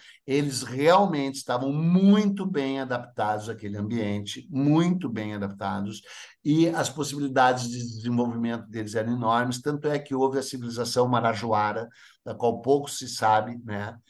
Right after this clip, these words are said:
A civilização de Marajó, que desenvolveu aquelas cerâmicas, é uma civilização ainda muito desconhecida e pouco estudada, que mostra como que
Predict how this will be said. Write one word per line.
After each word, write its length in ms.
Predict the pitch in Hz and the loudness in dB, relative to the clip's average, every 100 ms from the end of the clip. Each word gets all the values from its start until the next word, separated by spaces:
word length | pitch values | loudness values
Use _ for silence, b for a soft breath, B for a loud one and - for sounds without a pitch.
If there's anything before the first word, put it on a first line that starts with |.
| b b b | b b b
A 60 | 101 | -8
civilização 500 | 107 110 113 113 110 | -6 -2 -2 -2 -4
de 80 | 107 | -2
Marajó, 540 | 113 110 101 104 107 | 2 2 2 0 -2
que 100 | 107 | -4
desenvolveu 520 | 104 110 107 95 107 | -6 -4 -2 0 0
aquelas 280 | 104 110 101 | -2 -2 -4
cerâmicas, 680 | - 101 101 101 101 107 - B B | -6 -2 0 0 -4 -10 -14 B B
é 80 | 107 | -4
uma 120 | 117 | -2
civilização 640 | 117 120 117 113 123 123 123 | -2 -4 -6 -2 -2 -4 -8
ainda 640 | 131 110 117 139 143 127 - - | -6 -2 2 2 2 0 -4 -6
muito 440 | 120 120 143 147 | 0 2 2 0
desconhecida 600 | 127 - 117 101 113 110 | -8 -6 -6 -4 -6 -6
e 40 | |
pouco 280 | 107 104 101 | -4 -2 -4
estudada, 640 | - - 101 95 92 98 104 B B B B | -4 -10 -2 0 0 -4 -10 B B B B
que 100 | 135 | -2
mostra 560 | 120 117 131 127 127 - | 0 2 2 0 -6 -6
como 520 | - 139 151 170 170 - | 0 4 4 2 -2 -12
que 400 | - 131 139 - | -6 0 0 0